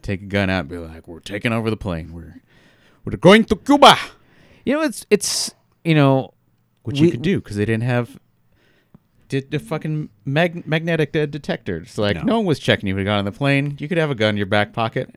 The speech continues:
Speaker 2: Do you
Speaker 3: Like
Speaker 2: guys remember flying pre nine eleven, or did you guys ever fly before nine eleven?
Speaker 3: Yeah. I mean,
Speaker 2: Yeah.
Speaker 3: all you did is you walked through a metal detector, and then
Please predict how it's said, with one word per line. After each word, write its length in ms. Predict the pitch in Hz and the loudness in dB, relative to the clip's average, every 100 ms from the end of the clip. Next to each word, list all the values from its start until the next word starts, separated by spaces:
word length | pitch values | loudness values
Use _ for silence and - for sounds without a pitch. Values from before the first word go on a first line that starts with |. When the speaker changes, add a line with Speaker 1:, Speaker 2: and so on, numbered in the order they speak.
| 127 | -6
Speaker 2:
Do 160 | 117 | 2
you 80 | 208 | 6
Speaker 3:
Like 100 | 247 | 8
Speaker 2:
guys 160 | 269 247 | 6 4
remember 260 | 214 208 | 2 4
flying 560 | 170 - 127 131 151 147 | 2 0 0 2 2 -2
pre 340 | - 147 147 | 0 4 4
nine 180 | 143 143 | 4 2
eleven, 340 | 143 139 143 139 | 2 0 2 0
or 80 | |
did 80 | 110 | 2
you 60 | 120 | 4
guys 120 | 113 | 6
ever 120 | 113 | 4
fly 380 | 101 104 104 113 | 4 0 2 2
before 340 | 113 110 117 113 | 2 0 0 2
nine 180 | 110 | 0
eleven? 460 | 113 113 113 117 120 | 0 0 0 -2 -4
Speaker 3:
Yeah. 360 | 101 90 82 101 _ _ _ - | -2 0 0 -4 _ _ _ -4
I 100 | 131 | 2
mean, 140 | 143 | 4
Speaker 2:
Yeah. 60 | 143 | 4
Speaker 3:
all 60 | |
you 120 | 160 139 | 4 4
did 140 | 143 | 4
is 100 | 117 | 4
you 80 | 120 | 4
walked 240 | 117 117 | 2 2
through 120 | 117 | 0
a 40 | 104 | 0
metal 260 | 92 98 | 0 0
detector, 640 | 98 101 113 104 110 98 98 | -2 0 -2 0 -2 0 -2
and 160 | 92 | -2
then 580 | 92 95 95 95 76 65 | -2 -2 -4 -8 -12 -20